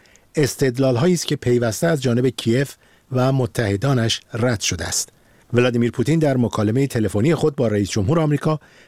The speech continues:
بر این نکته اصرار ورزید که هر گونه توافق صلح احتمالی باید شامل آن باشد که اوکراین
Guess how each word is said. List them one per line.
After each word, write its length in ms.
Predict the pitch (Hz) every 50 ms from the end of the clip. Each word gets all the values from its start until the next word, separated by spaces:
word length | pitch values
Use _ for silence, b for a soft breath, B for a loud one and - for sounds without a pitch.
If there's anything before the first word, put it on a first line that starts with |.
| B B
بر 140 | 131 131 131
این 200 | 165 185 170 143
نکته 200 | 120 - - 139
اصرار 340 | 139 123 - - 160 175 160
ورزید 360 | 151 143 135 120 135 139 -
که 120 | - 117
هر 200 | 92 107 135 147
گونه 260 | 156 151 156 151 160
توافق 500 | 156 - 131 123 117 107 98 131 131 131
صلح 280 | 120 - - 151 156 139
احتمالی 580 | 151 156 131 - - 127 113 110 110 135 160 - B B B B B B B B -
باید 320 | 131 123 120 131 151 143
شامل 340 | - - 127 117 117 127 147
آن 200 | 147 147 165 165
باشد 300 | 147 127 120 147 143 139 _ b b b b b -
که 100 | - 131
اوکراین 480 | 107 95 - - 120 143 147 151 143